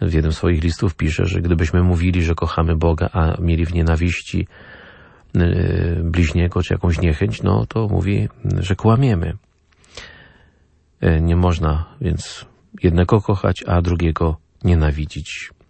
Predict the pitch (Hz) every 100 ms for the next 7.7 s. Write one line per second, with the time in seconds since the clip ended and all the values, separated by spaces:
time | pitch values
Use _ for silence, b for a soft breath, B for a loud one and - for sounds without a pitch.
0 | 92 87 - - 82 87 90 85 - 98
1 | 80 85 95 113 131 98 95 87 85 90
2 | - B B B B B - 80 98 104
3 | 87 85 80 71 104 120 135 143 _ _
4 | _ - 107 127 127 - 101 - 87 87
5 | 92 - 101 - 90 90 - 92 90 90
6 | - - 98 92 87 92 - 90 92 90
7 | 90 98 127 95 80 -